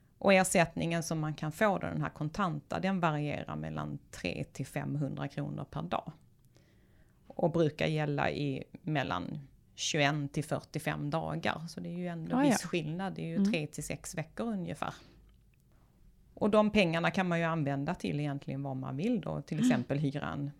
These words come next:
Speaker 1: annan bil. Och något bolag då, de har, ersätter åttio procent av hyran för en husbil.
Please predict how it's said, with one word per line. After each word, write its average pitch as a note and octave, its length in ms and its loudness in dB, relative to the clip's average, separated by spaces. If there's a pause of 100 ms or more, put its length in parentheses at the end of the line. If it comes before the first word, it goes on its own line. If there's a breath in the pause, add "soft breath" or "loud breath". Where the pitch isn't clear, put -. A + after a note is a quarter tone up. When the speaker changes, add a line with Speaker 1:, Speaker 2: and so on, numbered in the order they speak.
Speaker 1:
annan D#3+ 500 -2
bil. D#3+ 340 -6 (1800)
Och - 160 -2
något G3 280 0
bolag C#3+ 440 2
då, - 140 -2
de E3 320 0
har, F#2+ 380 0
ersätter C3+ 720 0 (720)
åttio - 380 0
procent C#3 500 -4
av C#3 160 -2
hyran C#3+ 440 -4
för - 220 -8
en C#3+ 80 -4
husbil. D#3+ 880 -4